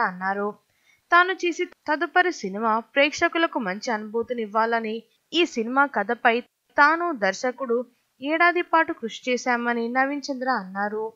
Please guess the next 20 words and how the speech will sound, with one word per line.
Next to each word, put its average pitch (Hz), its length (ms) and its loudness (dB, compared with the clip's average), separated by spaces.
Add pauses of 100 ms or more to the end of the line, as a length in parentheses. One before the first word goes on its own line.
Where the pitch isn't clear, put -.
(520)
ఈ 330 80 2 (120)
చిత్రానికి 339 560 2 (140)
ఓ - 20 8 (160)
టైటిల్ 202 300 0 (100)
కూడా 262 220 6
అనుకుంటున్నామని, 226 840 -2 (480)
త్వరలో 302 280 4
ప్రకటిస్తామని 233 920 -4 (280)
ఆయన 269 180 2 (140)
చెప్పుకొచ్చారు. 208 760 -4 (720)
నవీన్ 311 380 0
చంద్ర 359 200 0 (140)
నటిస్తున్న 247 500 -2 (140)
కొత్త 320 200 0 (100)
సినిమా 294 260 -2 (100)
సక్సెస్ 208 380 -12
అవ్వాలని 226 420 -2
కోరుకుందాం. 208 680 -2 (560)
అలాగే 339 380 4 (100)
అతనికి 320 360 -2